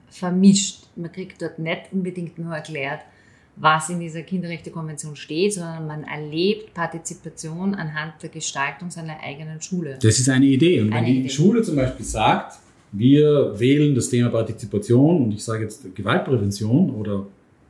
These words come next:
Speaker 2: auch die Sustainable Development Goals, dann wird die Schule mit den Prozessbegleitern ein Programm entwickeln, in der Schule selber, äh, wie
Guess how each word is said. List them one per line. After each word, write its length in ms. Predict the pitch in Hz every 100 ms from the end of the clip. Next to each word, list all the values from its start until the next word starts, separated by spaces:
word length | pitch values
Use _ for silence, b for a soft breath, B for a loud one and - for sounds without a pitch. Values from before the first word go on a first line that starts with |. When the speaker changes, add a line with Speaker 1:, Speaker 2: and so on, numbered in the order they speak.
| _ b b b _ _ _ _ _ _ _ _ _ -
Speaker 2:
auch 220 | 117 -
die 60 | 104
Sustainable 420 | 101 117 113 104
Development 460 | 101 147 202 117
Goals, 280 | 104 110 107
dann 220 | 117 110 B B B B
wird 460 | 101 127 196 190 - B B B -
die 80 | 120
Schule 600 | - 143 190 185 175 - B B B
mit 200 | 110 165
den 80 | 175
Prozessbegleitern 680 | 123 - 131 127 123 113 113
ein 140 | 98
Programm 380 | 98 95 92 117
entwickeln, 640 | 180 180 185 - 185 156 - _ _ _
in 220 | 175 240
der 80 | 165
Schule 260 | - 127 113
selber, 560 | 113 107 123 185 196 - b b b b b -
äh, 280 | 135 131 135 135 - _ _ _ _
wie 520 | 107 123 151 185 160